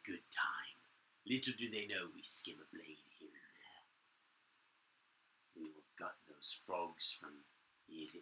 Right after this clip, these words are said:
ear, as best we can. I'm telling you,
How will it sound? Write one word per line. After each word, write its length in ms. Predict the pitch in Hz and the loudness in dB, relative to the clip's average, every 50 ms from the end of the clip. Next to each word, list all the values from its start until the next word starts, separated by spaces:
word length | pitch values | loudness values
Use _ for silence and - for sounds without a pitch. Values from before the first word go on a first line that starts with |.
| - 82 | -10 -10
ear, 260 | 78 76 - - - - - - - - - - _ _ _ - _ _ _ _ _ _ _ - | -10 -8 -8 -8 -8 -10 -12 -18 -20 -20 -20 -20 _ _ _ -20 _ _ _ _ _ _ _ -2
as 120 | 104 - | -2 -2
best 340 | - - 107 - - - - | 4 4 6 6 6 2 -2
we 80 | - - | -6 -10
can. 320 | - - - - - - - - - - - - - - - - _ - - - - - - - - - - - - - - - _ - _ _ - - | -6 -2 0 0 0 0 -2 -4 -10 -20 -20 -20 -20 -20 -20 -20 _ -20 -20 -20 -20 -20 -20 -20 -20 -20 -20 -20 -20 -20 -20 -20 _ -20 _ _ -20 -18
I'm 80 | - - | -14 -8
telling 400 | - - - - 123 117 104 87 | -2 2 4 6 6 4 2 -2
you, 120 | - - | -8 -12